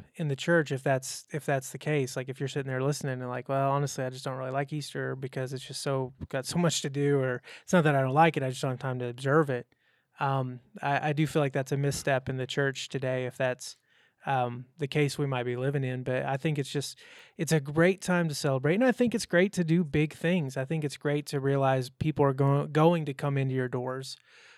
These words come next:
Um, so I'm not saying, like, you can't, you know, don't do anything, but it's just, like, I think there's gotta be moderation. We still have to find times, um, to personally observe what Easter means.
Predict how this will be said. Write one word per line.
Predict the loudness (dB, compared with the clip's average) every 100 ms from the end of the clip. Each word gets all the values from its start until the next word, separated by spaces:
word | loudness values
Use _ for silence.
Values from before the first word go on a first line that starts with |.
| _
Um, | 2 4 4 0 -6
so | 0 4
I'm | 4
not | 2 0
saying, | 0 0
like, | 0 -2
you | -4
can't, | -2 -2 -2
you | -4
know, | -4
don't | -2 -4 -4
do | -4
anything, | 0 0 0 -2 -4
but | -4
it's | -4 -4
just, | -6 -2
like, | -2 -2
I | -4
think | -4 -4
there's | -4
gotta | 0 0 0
be | -2
moderation. | 0 0 0 -2 -4 -6 -6
We | -6
still | -2 -2
have |
to | -2
find | -4 -2 -2 -2
times, | -2 0 0 -4 -10 -14 -18 _ _ _ -4
um, | 0 0 -2 -4 -12 _ _ -6
to | 2 4 4 2
personally | 0 2 2 0 -2 -2 -2 -4
observe | -6 -2 2 4 4 0 -6 -10
what | -2 -2 -2
Easter | -4 -4 -2
means. | 0 0 -2 -10 -20